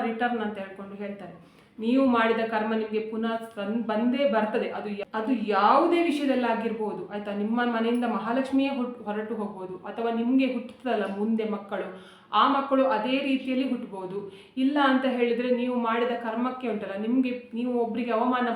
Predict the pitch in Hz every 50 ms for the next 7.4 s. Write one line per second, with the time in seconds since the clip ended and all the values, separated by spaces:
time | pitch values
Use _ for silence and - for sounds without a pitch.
0 | 226 - 240 226 220 214 214 208 220 233 226 214 208 202 196 190 196 196 208 202
1 | 208 202 208 202 202 - 208 196 196 - - - - - - - - 220 214 208
2 | 208 240 240 233 233 220 214 214 220 214 214 220 220 220 - 226 214 208 208 208
3 | 208 - 220 226 226 220 208 214 214 208 208 226 208 196 - 208 208 226 247 240
4 | 247 254 233 226 208 214 214 220 226 233 220 214 208 208 208 208 202 208 208 202
5 | 208 214 208 208 208 208 202 202 202 202 202 202 208 208 202 202 202 214 214 208
6 | 214 226 214 214 - 262 - 233 214 214 - 208 202 202 202 - - 180 170 165
7 | 165 165 175 180 180 - -